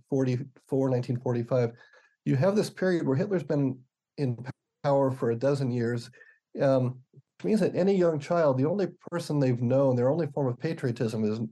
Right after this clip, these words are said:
Nazism in Adolf Hitler. So, uh, Rommel and von Kluge were the, were some of the people who were still German patriots,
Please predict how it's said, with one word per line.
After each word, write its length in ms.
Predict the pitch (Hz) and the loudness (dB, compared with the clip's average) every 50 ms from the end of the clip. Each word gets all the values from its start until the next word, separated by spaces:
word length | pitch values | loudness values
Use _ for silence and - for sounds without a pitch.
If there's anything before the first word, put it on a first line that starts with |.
| - 139 | -4 -2
Nazism 600 | 131 131 143 139 - - 104 110 117 113 110 107 | 0 0 0 0 -2 -4 -4 -2 -2 -4 -4 -2
in 240 | - 113 113 110 113 117 | -2 -2 -2 -2 -4 -4
Adolf 300 | - 131 123 117 113 - | -2 -2 0 0 -2 -2
Hitler. 340 | 151 - - 87 95 104 - - - _ - - - - _ _ | -4 -4 -2 -2 -4 -4 -6 -10 -20 _ -20 -20 -20 -20 _ _
So, 460 | - - - 156 147 143 135 131 131 - _ _ _ _ _ _ _ _ _ _ _ _ _ _ _ _ _ _ _ - - | -6 0 2 4 4 4 2 0 -4 -10 _ _ _ _ _ _ _ _ _ _ _ _ _ _ _ _ _ _ _ -8 -4
uh, 240 | - 131 127 127 131 - - - | 0 2 2 2 0 -2 -6 -6
Rommel 380 | - 147 139 135 139 139 143 135 | -2 2 2 4 4 4 4 4
and 240 | 131 127 131 131 123 | 2 2 0 0 0
von 180 | 127 123 120 | 0 0 -2
Kluge 320 | - - 185 185 170 143 131 | 0 0 2 2 2 2 0
were 160 | 139 135 131 | -2 -2 -2
the, 140 | 131 139 113 120 139 143 | -2 -4 -6 -8 -10 -10
were 320 | - 139 131 123 120 117 123 - - | -6 -2 -2 0 -2 -2 -6 -10 -12
some 160 | - - 147 139 | -8 -4 -2 -2
of 40 | |
the 60 | 135 135 | -2 -2
people 320 | 135 - - - - 131 | 0 -2 -2 0 0 2
who 100 | 127 135 | 2 2
were 60 | 131 | 2
still 220 | 127 - - 180 156 | 0 -2 -2 -4 -2
German 260 | 143 151 143 135 131 | 0 0 0 0 0
patriots, 480 | 131 185 208 208 - 131 120 - - | 0 0 0 2 2 0 0 -2 -6